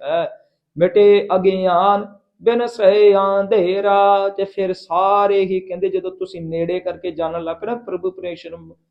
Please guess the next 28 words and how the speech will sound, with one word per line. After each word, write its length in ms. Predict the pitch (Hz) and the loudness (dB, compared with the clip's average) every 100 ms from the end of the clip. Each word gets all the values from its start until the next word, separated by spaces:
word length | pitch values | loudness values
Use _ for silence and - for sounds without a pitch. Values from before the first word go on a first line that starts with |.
| _ _ | _ _
ਕਿ 80 | 165 | -10
ਜੋ 340 | 135 170 196 | -2 4 4
ਵੀ 120 | 226 208 | 4 2
ਅਸੀਂ 200 | 208 165 | 0 -6
ਕਰ 200 | 175 170 | -4 -2
ਰਹੇ 240 | 170 180 | -4 -6
ਹਾਂ 160 | 175 170 | -8 -10
ਸਾਰਾ 320 | - 170 180 | -6 -6 -4
ਕੁਝ 200 | 170 160 | -8 -10
ਦੇਖ 340 | 139 147 147 | -6 -8 -6
ਰਿਹਾ 280 | 151 160 156 | -6 -6 -6
ਹੈ, 120 | - _ _ _ _ _ _ _ | -12 _ _ _ _ _ _ _
ਤੇ 60 | 147 | -10
ਮਹਾਰਾਜ 540 | 147 156 165 165 156 | -6 -2 -2 -2 -4
ਕਹਿੰਦੇ, 520 | 147 160 165 175 - - _ _ | -8 -10 -8 -10 -12 -20 _ _
"ਫਿਰ 160 | 165 | -4
ਮਿਟੇ 440 | 165 165 165 180 - | -2 -4 -2 -2 -2
ਅਗਿਆਨ 720 | 165 156 151 151 165 220 247 - _ _ | -4 -6 -6 -6 -4 -4 -8 -16 _ _
ਬਿਨਸੇ 540 | 135 160 156 170 165 160 | -8 -6 -6 -6 -6 -8
ਅੰਧੇਰਾ।" 380 | 143 135 131 135 | -12 -12 -14 -18
ਫਿਰ 280 | _ 170 - | _ -4 -2
ਅਗਿਆਨ 460 | 160 160 156 151 151 | -4 -4 -4 -4 -4
ਦਾ 240 | 160 156 151 | -6 -6 -8
ਹਨੇਰਾ 340 | 151 131 135 | -10 -8 -8
ਜਿਹੜਾ 320 | 139 139 151 | -8 -6 -6
ਆ 40 | 151 | -8
ਮਿਟ 320 | 139 135 - | -10 -14 -14
ਜਾਏਗਾ, 340 | 127 143 139 | -14 -14 -16